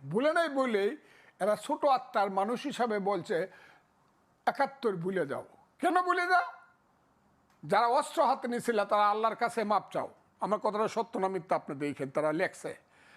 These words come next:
"মাপ চাও, ক্ষমা চাও।" অস্ত্র হাতে নিয়ে যারা যুদ্ধ করছিল, সেই দিন থেকে আমি মনে করছি যে এই দেশ থাকুক, যদি মনে করি মুক্তিযুদ্ধের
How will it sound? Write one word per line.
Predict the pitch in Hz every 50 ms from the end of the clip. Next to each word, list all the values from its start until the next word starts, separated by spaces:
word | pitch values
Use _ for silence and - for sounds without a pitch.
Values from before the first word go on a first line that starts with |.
| - -
"মাপ | 147 170 202 190 - -
চাও, | - 185 139 95 - - _ _ - - 147 131
ক্ষমা | - 247 240 240 233
চাও।" | 202 - 185 165 139 - - - _ _ _ _ _ -
অস্ত্র | 220 214 - - 254 202
হাতে | 220 220 - 214
নিয়ে | 208 208
যারা | 185 196 185 185
যুদ্ধ | 170 156 214 190 170 190
করছিল, | - - 170 131 - - - - - - - - - _ _ - - - _ _
সেই | - - - - 226 254
দিন | 262 247 254 262 269
থেকে | - 311 - - 240
আমি | 208 202 208 214
মনে | 220 208 214 220 214 202
করছি | 165 180 170 - - - 135 131 120 110 123 165 _ _ _ _ - - - - - _ -
যে | 139 175 180 170 160 - - _ _ _ _ _ -
এই | 240 233 233 214
দেশ | 220 233 220 - - - - _
থাকুক, | - - 254 254 - - 240 233 - - _ _ _ _ _ _ _ _ _ _ _ _ _ _ _ _ -
যদি | 190 220 233 254
মনে | 233 220 226 226 220 208
করি | - 240 208 202 202
মুক্তিযুদ্ধের | 202 220 226 - - 233 208 202 185 175 240 226